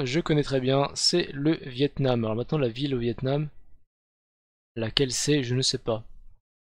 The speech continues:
Ce que je peux déjà dire par contre, c'est que c'est pas, euh, la ville... Alors ça c'est le Laos par contre. C'est pas la ville qui est, euh, par là, là, comment elle s'appelle, Yan Bai, voilà. C'est pas celle-là parce que celle-ci a été faite avec des nouvelles générations de caméras,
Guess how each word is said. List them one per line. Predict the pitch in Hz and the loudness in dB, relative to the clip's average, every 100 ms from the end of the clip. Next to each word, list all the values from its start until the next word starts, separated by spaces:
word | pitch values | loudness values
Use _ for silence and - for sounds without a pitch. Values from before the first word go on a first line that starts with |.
| - | -8
Ce | - | 0
que | 143 | 0
je | |
peux | - | 2
déjà | 139 147 | 8 8
dire | 151 | 8
par | 147 131 | 6 4
contre, | 151 143 | 2 2
c'est | 127 | -2
que | |
c'est | - | -4
pas, | 123 139 139 - - - _ _ _ _ _ _ _ _ _ _ _ 123 | 0 4 4 2 -10 -20 _ _ _ _ _ _ _ _ _ _ _ -4
euh, | 117 113 | -2 -2
la | 113 117 | -2 -2
ville... | 113 127 123 | -2 -4 -2
Alors | - 104 | -2 -2
ça | |
c'est | - 123 | -2 -2
le | |
Laos | 104 113 143 | -2 -2 -4
par | 120 | -6
contre. | 135 - - _ _ _ _ _ - | -8 -10 -16 _ _ _ _ _ -12
C'est | 127 | -4
pas | - | 4
la | 143 | 6
ville | 139 143 | 6 2
qui | - 135 127 | 2 4 6
est, | 131 | 6
euh, | 123 123 120 120 117 117 - - - - | 6 4 2 0 -2 -2 -6 -10 -12 -6
par | 123 113 | -4 -2
là, | 120 | -2
là, | 110 104 107 | -4 -6 -4
comment | 131 | -4
elle | |
s'appelle, | 117 120 113 | -4 -6 -2
Yan | 135 139 | 4 4
Bai, | 127 120 | 4 2
voilà. | 104 | 0
C'est | - | -2
pas | 147 | 0
celle-là | - 147 151 | 4 6 8
parce | 160 131 | 6 4
que | 135 | 2
celle-ci | - 135 - 147 | 0 2 2 2
a | |
été | 135 131 | 2 2
faite | 143 | 2
avec | 131 123 | 0 0
des | 120 | 0
nouvelles | 120 | 0
générations | 117 120 113 | 0 0 -2
de | 127 | -2
caméras, | 123 117 120 | 0 0 -2